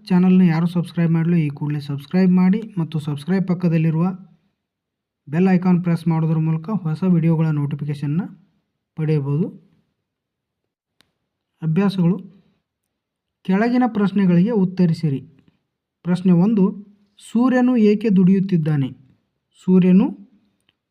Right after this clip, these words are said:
ಮೋಡ ಕೂಡಿಸಲು, ಇಳೆಗೆ ಮಳೆ ತರಲು ಸೂರ್ಯನು ದುಡಿಯುತ್ತಿದ್ದಾನೆ. ಮೋಡ ಕೂಡಿಸಲು, ಇಳೆಗೆ ಮಳೆ ತರಲು ಸೂರ್ಯ ದುಡಿಯುತ್ತಿದ್ದಾನೆ. ಭೂಮಿಯ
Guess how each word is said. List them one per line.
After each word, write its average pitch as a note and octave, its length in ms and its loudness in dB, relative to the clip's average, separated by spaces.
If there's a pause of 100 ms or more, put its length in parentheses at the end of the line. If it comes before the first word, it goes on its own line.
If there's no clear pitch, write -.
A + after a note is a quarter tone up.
ಮೋಡ E3+ 280 2
ಕೂಡಿಸಲು, F#3 800 2 (760)
ಇಳೆಗೆ F#3 280 4
ಮಳೆ F3 280 2
ತರಲು F3 520 0
ಸೂರ್ಯನು E3 560 -2
ದುಡಿಯುತ್ತಿದ್ದಾನೆ. C3+ 720 -4 (2250)
ಮೋಡ D#3+ 240 2
ಕೂಡಿಸಲು, F3 680 -2
ಇಳೆಗೆ F3 320 2
ಮಳೆ E3 280 2
ತರಲು E3+ 360 -2
ಸೂರ್ಯ D#3 340 -4 (380)
ದುಡಿಯುತ್ತಿದ್ದಾನೆ. B2 760 -6 (2750)
ಭೂಮಿಯ A#3 580 0